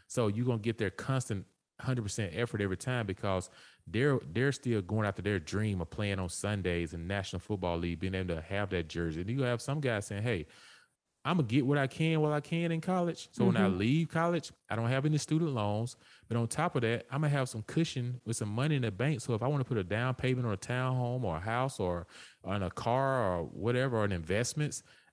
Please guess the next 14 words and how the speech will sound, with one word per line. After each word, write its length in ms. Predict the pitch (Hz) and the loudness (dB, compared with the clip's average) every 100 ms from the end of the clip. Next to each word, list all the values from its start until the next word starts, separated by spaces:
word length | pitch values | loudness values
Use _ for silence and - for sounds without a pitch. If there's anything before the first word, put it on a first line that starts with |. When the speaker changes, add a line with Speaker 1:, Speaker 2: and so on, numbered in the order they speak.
| - | -6
Speaker 1:
I 80 | |
can 220 | 139 131 113 | -2 -2 2
do 160 | 139 | 4
that 200 | 147 101 | 4 2
now 220 | 90 92 | 0 -2
because 300 | 90 90 107 | -2 -2 -4
I 140 | 107 101 | -2 -2
now 260 | 104 117 | -2 -4
have 320 | 107 107 101 85 | -2 -2 -4 -4
some 160 | 92 | -10
cushion." 500 | 85 - 117 - 127 - | -12 -6 -4 -6 -10 -14
So 340 | - 113 104 | -2 2 2
Speaker 2:
Right. 340 | 98 95 185 147 | 4 2 2 0
Speaker 1:
it's 180 | 110 | -4